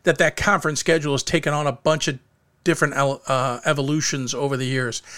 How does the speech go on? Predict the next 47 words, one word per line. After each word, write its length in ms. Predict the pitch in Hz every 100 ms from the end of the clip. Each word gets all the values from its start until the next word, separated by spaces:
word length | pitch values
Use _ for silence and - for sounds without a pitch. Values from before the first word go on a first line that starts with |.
| - -
How 260 | 370 381
challenging, 800 | - - - 277 320 339 233 233
I, 240 | 214 233 247
I, 240 | 233 233 - -
I, 120 | 226
I 20 |
mean 260 | 220 247 302
that 140 | 208
I'm 60 | 190
gonna 120 | 220
build 320 | 156 247 269
towards 240 | - 214 -
back 240 | 208 196
to 80 | -
the 80 | 160
season, 320 | - 277 180
but 100 | 127 - - -
how 200 | - 339
challenging 720 | 359 - 240 269 294 214 196 190
is 380 | 220 220 175
that 280 | - 180 165 _ - - - _ -
unknown 720 | 226 220 180 175 185 170 151
of 160 | 131
which 400 | 147 208 359 -
conference 480 | - 226 226 - 185
<laughs> 80 | -
schedule 440 | - 220 190 226
you're 260 | 180 226 202
gonna 340 | - 247 190
deal 460 | 170 156 208 220 214
with 360 | 165 151 147 - - - - -
when 180 | 185 202
you're 100 | 214
trying 400 | - 233 262 320
to 80 |
build 220 | 294 294 277
a 80 |
schedule 400 | 240 - 247 226
that's 180 | 214 185
gonna 200 | - 190
improve 400 | 165 - 208 233
a 40 | 240
team 380 | - 202 190 190
and, 100 | 156
in 120 | 147
your 200 | 180 233
case, 340 | - 196 -